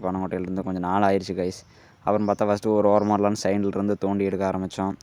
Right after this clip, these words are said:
தோண்டி எடுத்தோன்னே பார்த்தீங்கன்னா, ஒரு ஓ-, ஒரு சைடு ஓரமா குழியாட்ட பறிச்சுட்டு பார்த்தா ஃபர்ஸ்ட் இருந்தது. எடுத்தோன்னே ஃபர்ஸ்ட் ஒரு கிழங்கு எடுத்தாச்சு கைஸ். சூப்பரா இருந்துச்சு உண்மையாலுமே. ஃபர்ஸ்ட் கிழங்கு எடுத்தாச்சு கைஸ்.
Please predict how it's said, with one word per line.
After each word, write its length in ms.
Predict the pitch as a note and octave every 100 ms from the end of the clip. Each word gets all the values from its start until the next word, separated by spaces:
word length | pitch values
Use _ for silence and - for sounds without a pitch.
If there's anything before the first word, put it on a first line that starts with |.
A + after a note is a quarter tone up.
| - - - - -
தோண்டி 240 | G#2+ G#2+ G2+
எடுத்தோன்னே 280 | E2 G#2 G2
பார்த்தீங்கன்னா, 380 | F#2 F#2+ G#2 G#2 G2 F#2
ஒரு 100 | F#2
ஓ-, 240 | F#2 F#2+ - G2
ஒரு 100 | G2+
சைடு 240 | G#2 A2 G#2+
ஓரமா 260 | G#2 G#2 G#2 -
குழியாட்ட 320 | G2+ G2+ G2+ G2
பறிச்சுட்டு 340 | G2 - A2 B2+ - - - _ - _ _ _ -
பார்த்தா 240 | G2+ G2+ A2
ஃபர்ஸ்ட் 240 | G#2 - A2+
இருந்தது. 320 | G#2+ G#2 G2+ G2
எடுத்தோன்னே 280 | G2 F#2+ G#2+ G#2+
ஃபர்ஸ்ட் 240 | G2+ - G#2+
ஒரு 100 | G2
கிழங்கு 280 | F#2+ G2+ F#2+
எடுத்தாச்சு 340 | F#2+ G2 F#2 F#2
கைஸ். 200 | F#2 - - - - - - C6 - C6 - - _ _ _
சூப்பரா 300 | - G2+ G#2
இருந்துச்சு 200 | G2+ G2+ F#2+
உண்மையாலுமே. 420 | G2 F#2+ F#2+ F#2+ G2 _ _ _ _ _ _ _ _ _ _ _ _ - - - _ _
ஃபர்ஸ்ட் 240 | - G2+ -
கிழங்கு 240 | G2 G2+ F#2+
எடுத்தாச்சு 320 | F#2+ G2 F#2 F#2
கைஸ். 200 | F#2